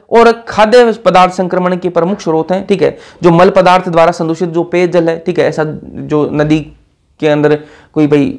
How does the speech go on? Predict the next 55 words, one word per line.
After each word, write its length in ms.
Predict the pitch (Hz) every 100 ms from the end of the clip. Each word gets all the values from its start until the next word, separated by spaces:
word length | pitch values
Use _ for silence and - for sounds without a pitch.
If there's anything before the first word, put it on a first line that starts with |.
| - _ - _ _ 156
मल 220 | 165 165
वाला 200 | 151 151
पदा-, 400 | 151 147 143 -
मल 340 | 143 143 156
पदार्थ 400 | 156 151 147 143
है, 360 | 151 143 147 139
ठीक 200 | 170 170
है, 40 |
उसको 280 | 143 147 156
भाई 300 | 151 151 151
बाद 260 | 147 147 147
में 140 | 147
पी 140 | 156 160
लिया 220 | 156 151
गया, 220 | 147 143
ठीक 200 | 147 160
है, 140 | 147 - - -
कुछ 120 | 240
इस 80 | 226
प्रकार 300 | 196 185 196
से, 240 | 214 220 -
ठीक 120 | 180
है। 80 | 151
अगर 120 | 165
वो 60 | 175
संदूषित, 540 | 165 156 165 190 -
अ, 380 | - 143 143 139
जल 200 | 151 151
है, 260 | 160 - _ 156
ठीक 140 | 143
है, 60 | 143
जल 120 | 151
बढ़िया 300 | 147 147 160
नहीं 160 | 147
है, 60 | 165
काले, 240 | 165 139 139 - - - -
मतलब 260 | 143 139 - _ _ _ _ _ 156
दूषित 240 | 196 233
जल 200 | 165 143
है, 160 | 147 -
ठीक 120 | - 156
है, 60 |
अगर 140 | 156 160
उसको 180 | -
पी 160 | - 175
लिया 120 | 156
जाए 200 | 143 185 - - -
तो 60 | 185
उससे 200 | - 185
ये 160 | 175
रोग 200 | 160 175 -
होते 220 | 143 143 151
हैं, 180 | 151 -
ठीक 180 | 214
है। 120 | -